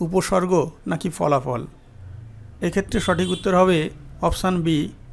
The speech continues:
কারণ। বারো নম্বর প্রশ্ন, জ্বরে ব্যবহৃত সাধারণ ভেষজ কোনটি? হরিদ্রা, তুলসী, মঞ্জিষ্ঠা, অশ্বগন্ধা? এক্ষেত্রে সঠিক উত্তর হবে অপশান বি তুলসী।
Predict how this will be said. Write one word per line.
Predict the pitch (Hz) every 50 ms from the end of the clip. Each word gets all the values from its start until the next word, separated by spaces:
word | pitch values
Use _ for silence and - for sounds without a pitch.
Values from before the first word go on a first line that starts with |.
| - - -
কারণ। | 160 143 143 147 131 120 113 135 - - - - - - - - - - - - - - - - - - - - - - - - - - - -
বারো | 175 185 196 214
নম্বর | 233 233 226 233 226 226
প্রশ্ন, | 190 165 - - 165 170 208 240 208 143
জ্বরে | 165 175 175 180 196 202 196 185
ব্যবহৃত | 185 180 180 175 175 185 175 - 202 190 185 - -
সাধারণ | 185 160 156 170 170 180 185 180 151
ভেষজ | 151 156 - - 160 151 170 170 165 -
কোনটি? | 170 175 156 - 131 123 - - - - - - - - -
হরিদ্রা, | - 160 175 180 165 165 190 190 160 - - - - - - -
তুলসী, | - 170 175 180 170 - - 190 156 131 - - - - - 185 151
মঞ্জিষ্ঠা, | 160 160 165 165 160 180 175 - - - 190 180 151 131 - - - - - - - - - 170
অশ্বগন্ধা? | 165 - - - 190 160 156 135 135 117 104 - - - - - - - - - - - - - - _ -
এক্ষেত্রে | 175 160 - 190 180 - 196 165 -
সঠিক | 170 156 175 180 175 175
উত্তর | - - 185 170
হবে | 180 180 180 165 139 - 185 - - - - - - - 160 170
অপশান | 165 - - 185 175 175 165
বি | 160 160 143 131 151 - - - - - - -
তুলসী। | - 208 208 196 185 - - 127